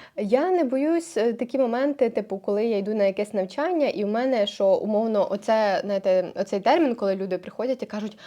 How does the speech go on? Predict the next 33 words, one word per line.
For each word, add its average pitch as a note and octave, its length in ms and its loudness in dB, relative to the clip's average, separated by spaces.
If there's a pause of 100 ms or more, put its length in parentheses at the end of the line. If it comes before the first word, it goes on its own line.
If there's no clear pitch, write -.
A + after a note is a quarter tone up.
(220)
«А F#3+ 60 -8
в F#3+ 40 -4
мене F#3 220 0
точно F4+ 460 2
це E4 140 2
окупиться?» G3 680 -2
І G#3+ 60 -4
я C4+ 120 4
ніколи F4+ 420 0
нікому D4 380 2
не, C4+ 280 4
не A#3+ 140 0
обіцяю, A#3+ 500 2
що A#3 140 -8
в G#3 40 -2
них A#3 260 -2
точно A#3 500 0
щось G#3+ 280 -2
там A3+ 200 -2
окупиться A#3 560 -2
і G3+ 40 -2
так G#3+ 180 -6
далі. B3 340 0 (380)
Тому A3+ 240 4
що A3 440 2
насправді C4 440 -2
все C4 200 0
залежить A#3 420 0 (100)
від G3+ 280 -4
людини, E3 400 -2
да? G3 200 -2 (340)
І A3+ 140 -4
я, C4 120 6